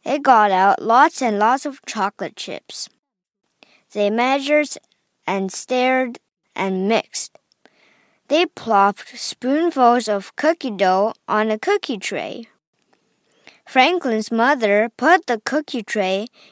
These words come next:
in the oven. Then Franklin and Bear waited and waited. Ding! Went the oven timer.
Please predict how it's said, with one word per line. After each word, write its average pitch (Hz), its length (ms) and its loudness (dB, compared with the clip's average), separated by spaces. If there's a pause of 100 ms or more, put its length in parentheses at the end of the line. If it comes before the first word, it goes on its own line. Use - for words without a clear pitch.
in 254 240 -2
the 262 80 4
oven. 196 720 2 (840)
Then 320 340 6
Franklin 247 600 2
and 226 240 0
Bear 202 300 4
waited 180 680 -4 (240)
and 202 200 -2
waited. 190 560 -6 (1900)
Ding! 453 500 4 (1120)
Went 220 340 2
the 214 140 2
oven 196 420 2
timer. 196 640 -4